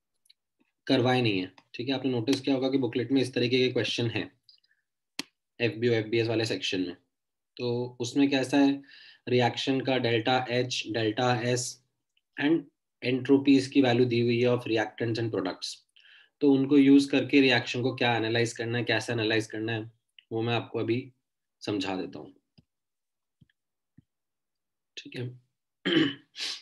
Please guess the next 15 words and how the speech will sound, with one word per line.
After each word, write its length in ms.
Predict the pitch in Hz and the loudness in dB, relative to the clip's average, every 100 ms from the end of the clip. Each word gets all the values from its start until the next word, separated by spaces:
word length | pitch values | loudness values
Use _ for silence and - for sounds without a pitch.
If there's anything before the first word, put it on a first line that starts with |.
| - - | -18 -8
हाँ, 200 | 123 120 | -4 -2
बस 160 | 123 123 | -4 -2
I 100 | 131 | -2
think 180 | 156 127 | -2 2
आज 260 | 135 139 | 2 2
का 240 | - 170 170 | -2 -2 0
और 300 | 147 143 127 | 0 -4 -4
एक 180 | 123 139 | -4 2
और 100 | 143 | 2
lecture 360 | 127 - 131 | 2 -2 -4
में 180 | 131 135 | -2 -2
this 120 | 123 - | -2 -6
should 180 | 117 120 | -8 -6
get 180 | 104 | -6
done, 140 | 95 | -6